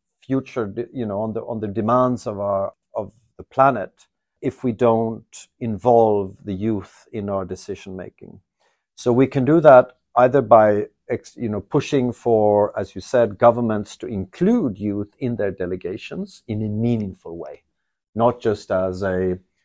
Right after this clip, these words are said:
you know, a token, uh, that can speak from time to time, but to, uh, who are really part of preparing our positions on the various issues.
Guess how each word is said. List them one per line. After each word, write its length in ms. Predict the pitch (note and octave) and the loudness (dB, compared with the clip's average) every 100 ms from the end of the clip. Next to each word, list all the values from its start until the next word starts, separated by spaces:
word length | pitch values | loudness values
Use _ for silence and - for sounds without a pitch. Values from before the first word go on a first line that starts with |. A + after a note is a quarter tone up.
| _ _ _ - | _ _ _ -10
you 160 | A2+ | -4
know, 360 | F#2+ F2+ F#2 G2 | -2 0 -2 -4
a 160 | - | -6
token, 640 | F2+ - C#3 B2+ B2+ F#2 F#2 _ - | -8 2 2 4 0 -2 -8 _ -16
uh, 140 | A#2 A2 G2 | -10 -10 -8
that 200 | G#2 G2 | -8 -6
can 100 | A2 | -8
speak 380 | F#2+ - A2 A2 | -6 -4 -4 -6
from 160 | G#2+ | -12
time 240 | F#2+ A2+ G#2 | -4 -4 -4
to 120 | - | -10
time, 460 | - G2 F#2+ G#2 B2 _ _ _ _ _ - | -6 -4 -4 -8 -14 _ _ _ _ _ -2
but 320 | F#2+ B2 - | 4 4 4
to, 180 | - B2 | -4 2
uh, 200 | A#2 A2 | 2 2
who 160 | A2+ A#2 | 0 0
are 100 | A2 | 2
really 300 | A#2+ C#3 C#3+ | 0 -2 -2
part 440 | - C3 B2 B2 | -2 2 4 2
of 160 | A#2+ - | -6 -16
preparing 840 | - - - E3+ G#3+ D#3+ G#2 A#2 - - | -20 -20 -4 0 0 0 -4 -8 -8 -2
our 160 | C3 | -2
positions 760 | B2 B2+ - A#3 - G#2+ F#2 - | -2 -10 -10 -12 -12 -18 -20 -14
on 140 | A#2 A2+ | -10 -10
the 100 | G2+ | -10
various 360 | G2+ - F#2+ - | -10 -12 -16 -20
issues. 460 | G2 - - - | -20 -20 -20 -20